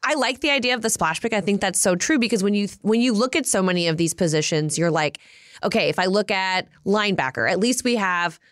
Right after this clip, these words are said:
the proven vet. We have a couple of guys that are, you know, up and comers who are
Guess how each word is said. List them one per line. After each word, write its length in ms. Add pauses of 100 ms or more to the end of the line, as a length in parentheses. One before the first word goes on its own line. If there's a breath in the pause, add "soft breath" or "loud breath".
(100)
the 80
proven 420
vet. 320 (220 soft breath)
We 120
have 120
a 60
couple 280
of 80
guys 380
that 220
are, 500
you 140
know, 360
up 140
and 160
comers 540
who 140
are 340